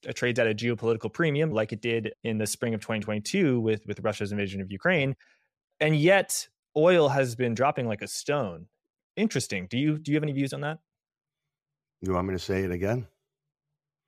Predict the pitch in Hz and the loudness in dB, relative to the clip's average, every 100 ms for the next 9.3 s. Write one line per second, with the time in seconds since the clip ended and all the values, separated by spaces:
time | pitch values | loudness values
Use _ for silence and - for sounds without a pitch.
0 | _ _ _ _ - - - 131 - 160 | _ _ _ _ -10 -10 -10 -12 -12 -14
1 | - - - 120 - - _ _ 165 151 | -14 -14 -12 -14 -18 -20 _ _ 4 6
2 | 151 190 196 - _ 208 113 120 95 - | 6 6 4 2 _ 2 6 6 4 -4
3 | - - - _ _ _ _ - - 120 | -10 -14 -20 _ _ _ _ -12 2 2
4 | 107 - - - - - - 107 - 131 | 4 0 -4 -20 -18 -12 -6 -6 -4 -2
5 | 131 87 - _ _ - - 95 92 87 | 0 -2 -6 _ _ -14 -12 -12 -10 -10
6 | - 71 76 - _ _ _ - _ _ | -10 -12 -12 -14 _ _ _ -20 _ _
7 | _ _ 73 - 73 69 - - 50 - | _ _ -20 -12 -4 -4 -4 -8 -10 -10
8 | _ _ - - 76 71 78 71 - 101 | _ _ -20 -6 -6 -4 -6 -6 -2 2
9 | 135 107 127 | 2 2 -2